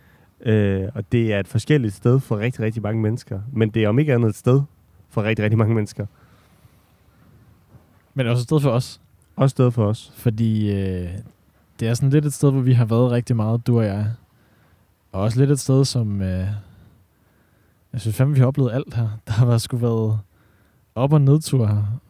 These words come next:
Speaker 2: Og også været, altså sådan på alle tider af døgnet også. Sådan, altså det er bare meget sådan et sted, hvis jeg skulle finde et sted i Aarhus, som var sådan et... Øh, at der, at det er virkelig sådan et sted, vi har sammen, hvor vores cirkler ligesom,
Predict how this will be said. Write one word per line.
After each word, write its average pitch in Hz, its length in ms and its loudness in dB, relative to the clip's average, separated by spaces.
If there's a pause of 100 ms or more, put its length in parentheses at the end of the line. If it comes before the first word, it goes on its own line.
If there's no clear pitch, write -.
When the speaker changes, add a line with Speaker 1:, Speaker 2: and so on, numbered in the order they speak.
(100)
Speaker 2:
Og 107 120 -10
også 120 180 -2
været, 110 340 0 (100)
altså 101 160 -4
sådan 107 120 -2
på 107 80 -2
alle 127 120 0
tider 156 180 0
af 127 60 0
døgnet 131 360 -4
også. 107 300 -6
Sådan, 107 340 -8 (1200)
altså 110 100 -8
det - 40 0
er 123 60 2
bare 135 120 2
meget 143 220 0
sådan 147 140 -4
et 113 60 -4
sted, 139 300 0 (280)
hvis 110 140 -8
jeg 120 80 -2
skulle - 160 -8
finde 135 200 0
et 139 80 -4
sted 127 140 2
i 117 40 2
Aarhus, 113 420 0 (140)
som 107 320 -6
var 104 120 -4
sådan 110 200 -4
et... 104 160 -6
Øh, 101 240 -4 (2000)
at 110 160 -8
der, 107 340 -2 (540)
at 113 140 -10
det 135 60 2
er 123 40 0
virkelig 127 240 2
sådan 120 100 -4
et 110 40 -6
sted, 127 160 -2
vi 123 80 0
har 120 200 0
sammen, 113 300 -2
hvor 107 140 -4
vores 113 120 0
cirkler 127 340 -4
ligesom, 107 340 -8